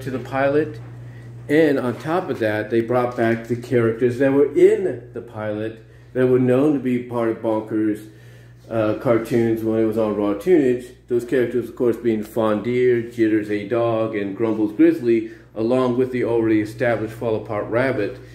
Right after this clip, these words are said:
uh, who had always appeared in the Lucky episodes to, as a, I guess you could say, a surrogate answer to them not showing up as much, if at all, except maybe in flashbacks or little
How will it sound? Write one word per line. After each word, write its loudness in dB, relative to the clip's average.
uh, 0
who 4
had 8
always 2
appeared -2
in -6
the -6
Lucky -4
episodes -4
to, -4
as -4
a, -4
I 0
guess 0
you -2
could -2
say, 2
a -2
surrogate 0
answer 0
to -2
them 0
not -4
showing 0
up -4
as -4
much, -2
if -4
at -4
all, 0
except 0
maybe 2
in -4
flashbacks -2
or -4
little -4